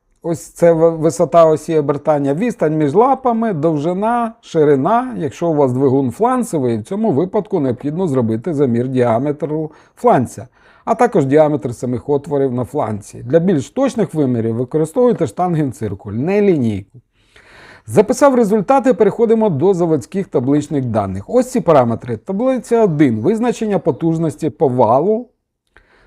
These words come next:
Таблиця два — визначення потужності по відстані між лапами.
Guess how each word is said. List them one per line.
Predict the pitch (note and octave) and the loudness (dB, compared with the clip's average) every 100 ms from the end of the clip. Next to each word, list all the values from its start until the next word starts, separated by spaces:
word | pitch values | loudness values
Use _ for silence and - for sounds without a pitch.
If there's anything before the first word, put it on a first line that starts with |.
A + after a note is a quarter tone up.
| _ | _
Таблиця | G3+ G3+ A#3+ G#3 - F#3 | 0 2 4 4 2 0
два — | C3 C#3 A#2 G2 | 2 2 2 2
визначення | G2+ A#3 B3 G#3+ F#3 E3 | 0 0 2 0 0 0
потужності | C#3+ D#3+ F3+ C#3+ C3 A#2 - | 2 0 0 0 0 -4 -6
по | - F3 | -4 -2
відстані | B2 F3 G3 - A3+ A3 | 0 -2 -2 -2 0 0
між | A3 G#3 | 0 2
лапами. | G3+ G#3+ G3+ G#3 G3+ G3+ | 4 4 2 -2 -6 -8